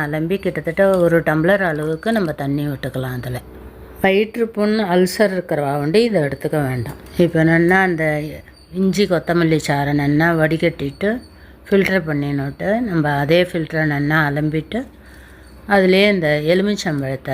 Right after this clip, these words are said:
ரெண்டா நறுக்கி, அதையும் ஃபுல் எலுமிச்சம்பழத்தையும் அந்த கொத்தமல்லி சாறுலயே புழிஞ்சு விட்டுடணும். அப்பதான் அந்த இஞ்சி காரத்துக்கு இந்த எலுமிச்சம்பழமும் நல்லா இருக்கும்,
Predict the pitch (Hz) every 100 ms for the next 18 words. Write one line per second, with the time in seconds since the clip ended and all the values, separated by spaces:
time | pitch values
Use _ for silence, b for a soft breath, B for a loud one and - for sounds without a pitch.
0 | 139 139 147 147 139 135 139 202 220 214
1 | 170 151 160 156 147 185 175 156 156 175
2 | 165 160 139 127 - 180 220 247 B B
3 | B B B 170 156 143 143 143 170 160
4 | 175 147 135 147 135 131 131 139 143 156
5 | - 165 165 151 139 131 135 123 123 120
6 | - - - - 202 196 208 208 170 156
7 | 156 165 190 202 185 180 165 165 165 180
8 | 180 208 190 170 180 175 165 143 139 139
9 | 156 196 220 - - - 170 160 170 165
10 | 156 - 143